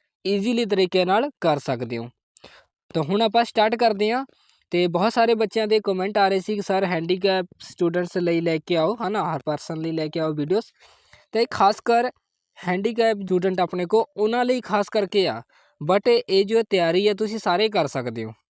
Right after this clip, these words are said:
ਓਕੇ ਨਾ, ਸਮਝ ਗਏ ਨਾ? ਵੈਸੇ ਇਹ ਜੋ ਵੀਡੀਓ ਹੈ ਸਾਰਿਆਂ ਦੇ ਲਈ ਆ, ਠੀਕ ਆ ਨਾ? ਹੁਣ ਆਪਾਂ ਸਟਾਰਟ ਕਰਦੇ ਹਾਂ। ਬਾਰ੍ਹਵੀਂ ਆਰਟਸ ਕਰਨ ਤੋਂ ਬਾਅਦ ਇੱਕ ਹੈਂਡੀਕੈਪ ਵਿਅਕਤੀ ਲਈ ਕਈ ਸਰਕਾਰੀ ਨੌਕਰੀਆਂ ਉਪਲਬਧ ਹਨ।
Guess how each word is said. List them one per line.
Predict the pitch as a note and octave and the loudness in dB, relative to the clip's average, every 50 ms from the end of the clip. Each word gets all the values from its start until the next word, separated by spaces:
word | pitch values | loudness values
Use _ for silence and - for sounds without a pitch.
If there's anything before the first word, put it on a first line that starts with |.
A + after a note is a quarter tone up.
| _ _ _ _ _ _ _ _ _ _ _ _ _ _ _ _ - - | _ _ _ _ _ _ _ _ _ _ _ _ _ _ _ _ -6 -6
ਓਕੇ | F3 - E3+ E3 | -4 -2 0 -2
ਨਾ, | F#3+ D#3 C#3 | 0 -2 -2
ਸਮਝ | - D#3+ F3 G#3+ A3 G#3+ | -2 -2 -2 -2 -4 0
ਗਏ | G3+ G#3 G#3 | 0 0 0
ਨਾ? | A3+ A3 G3+ _ _ _ _ _ _ _ _ _ _ _ _ _ _ _ _ _ _ _ - | 0 -4 -6 _ _ _ _ _ _ _ _ _ _ _ _ _ _ _ _ _ _ _ -2
ਵੈਸੇ | D#3+ F3 F3+ - G#3 G#3 | -2 -2 2 2 4 4
ਇਹ | G#3+ | 4
ਜੋ | A3+ A#3+ A3 | 4 2 2
ਵੀਡੀਓ | F#3+ G3+ F#3+ G3 G#3+ | 2 2 2 4 2
ਹੈ | G#3 G#3 G#3+ A3+ | 4 4 0 0
ਸਾਰਿਆਂ | - - - G3 F3 F3 F#3+ G3+ G3 | -2 -2 -2 0 0 0 0 -2 0
ਦੇ | G3 G#3 | 0 0
ਲਈ | G3+ F#3+ F#3+ F#3+ G3 | 2 2 2 2 2
ਆ, | G#3 A#3+ B3+ _ _ _ _ _ _ _ _ _ _ | 0 -2 -4 _ _ _ _ _ _ _ _ _ _
ਠੀਕ | - G3 F#3+ - | -4 -4 -4 -2
ਆ | G#3+ G#3+ | -4 -4
ਨਾ? | F#3+ B2+ | -4 -6
ਹੁਣ | A#2+ C#3+ D#3 E3 | -6 -6 -6 -6
ਆਪਾਂ | D#3+ F3 E3+ | -4 -4 -6
ਸਟਾਰਟ | D#3 - D#3 D3 D3+ | -6 -4 -6 -6 -6
ਕਰਦੇ | D3+ D#3 D3 C#3+ D3 D#3 | -6 -6 -6 -6 -8 -10
ਹਾਂ। | F#3+ - _ _ _ _ - _ _ _ _ - | -10 -12 _ _ _ _ -20 _ _ _ _ -6
ਬਾਰ੍ਹਵੀਂ | D#3 D#3+ F3 F#3 G3+ A3 B3 B3+ | 2 4 4 6 6 4 2 2
ਆਰਟਸ | B3 A#3+ A#3 - | 2 2 2 2
ਕਰਨ | - A#3+ A#3 A#3+ A#3+ A3 | 2 2 2 2 2 2
ਤੋਂ | B3 A#3 | 2 2
ਬਾਅਦ | G3+ F3+ D3 C#3+ D#3 E3+ - - _ - | 4 4 4 4 4 0 -4 -10 _ 0
ਇੱਕ | F#3+ G3+ G3+ - | 0 0 2 4
ਹੈਂਡੀਕੈਪ | A3 G3+ F#3+ F#3 F3 F3 F#3+ G3+ G3 G#3+ G3+ G3+ G3 _ - - | 2 2 2 0 0 2 0 2 2 2 0 0 -2 _ -12 -6
ਵਿਅਕਤੀ | D#3 E3+ E3+ D#3+ - - G#3 G3+ | -2 0 0 0 -2 -2 -2 0
ਲਈ | F#3 E3 D3 C#3+ C#3+ | 2 2 0 0 0
ਕਈ | - F3+ F#3 G#3+ | 0 0 2 2
ਸਰਕਾਰੀ | G3+ - G3+ E3+ D#3 - D#3+ D#3 D#3 E3+ G3 | 0 0 -2 -2 0 0 0 2 2 0 0
ਨੌਕਰੀਆਂ | F#3+ E3 D3 C3 - D3+ D3+ E3 E3+ | 0 -2 -4 -4 -4 -4 -4 -2 -4
ਉਪਲਬਧ | C3+ C3 - - C3+ C3+ C3+ C#3+ D3+ D#3+ | -4 -6 -6 -6 -6 -6 -6 -6 -6 -6
ਹਨ। | D#3 F3 F3 G3 | -6 -6 -8 -10